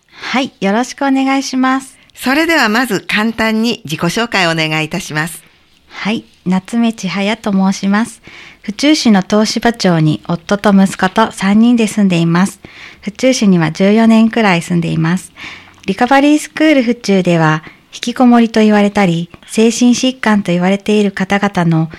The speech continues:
Speaker 1: 社会参加のお手伝いとして、三つの活動を行っています。
Speaker 2: はい、そうなんですよね。リカバリースクール府中さんは、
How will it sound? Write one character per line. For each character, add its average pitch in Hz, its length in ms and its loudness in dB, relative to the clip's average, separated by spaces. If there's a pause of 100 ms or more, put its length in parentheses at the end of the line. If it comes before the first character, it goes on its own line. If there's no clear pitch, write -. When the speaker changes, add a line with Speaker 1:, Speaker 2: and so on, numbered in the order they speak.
(120)
Speaker 1:
社 165 180 -8
会 202 240 -2
参 240 220 0
加 214 100 0
の 180 140 0
お 180 40 -6
手 220 140 -2
伝 202 240 -2
い 185 60 -4
と 180 120 -6
し - 80 -8
て、 170 280 -2 (260)
三 180 140 2
つ - 160 -6
の 311 140 4
活 240 260 -2
動 190 180 4
を - 100 -2
行 170 120 -4
っ 170 180 2
て 170 140 -4
い 175 80 2
ま 190 180 2
す。 - 160 -8 (540)
Speaker 2:
は - 240 -4
い、 147 160 -6
そ 160 200 -4
う 185 40 2
な 165 120 0
ん 151 60 -2
で 143 80 -2
す 147 140 -6
よ 143 100 0
ね。 170 320 0 (380)
リ 143 100 -6
カ 202 140 -2
バ 214 100 0
リ 220 140 -2
ー - 20 -2
ス - 140 -12
ク - 100 -10
ー 175 380 -2
ル 101 60 -4
府 - 100 -10
中 175 200 0
さ 143 280 -2
ん 139 80 -2
は、 160 240 -4